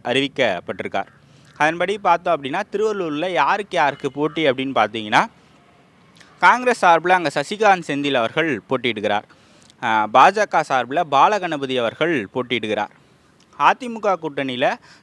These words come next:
திருவள்ளூர் தனி தொகுதி தேமுதிகவுக்கு ஒதுக்கப்பட்டிருக்கு. அதன்படி பார்த்தோம் அப்படின்னா, கு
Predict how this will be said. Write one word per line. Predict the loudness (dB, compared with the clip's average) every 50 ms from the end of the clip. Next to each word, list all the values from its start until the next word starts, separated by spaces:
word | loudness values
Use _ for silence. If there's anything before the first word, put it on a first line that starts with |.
| _ -2
திருவள்ளூர் | 2 4 6 6 8 6 6 2
தனி | 2 0 0 0 -4
தொகுதி | -8 -8 -6 -6 -6 -8 -10 -8
தேமுதிகவுக்கு | -6 -8 -8 -8 -10 -16 -14 -14 -10 -2 0 0 0 0 -2 -6 -4 -4 -2 -2 -2 -2 0
ஒதுக்கப்பட்டிருக்கு. | 0 0 0 -2 -2 -2 -2 -4 -4 -10 -6 -2 -2 -2 -2 -4 _ _ _ _ _ _ _ _ _ _ _
அதன்படி | 2 4 4 4 4 2 2 2 2
பார்த்தோம் | 4 4 4 4 4 2 0 0 0 -4 -10 _ -12 -10 -6
அப்படின்னா, | -6 -4 0 0 0 0 -2 -4 -8 _ _ _ _ _ _ _ _
கு | -6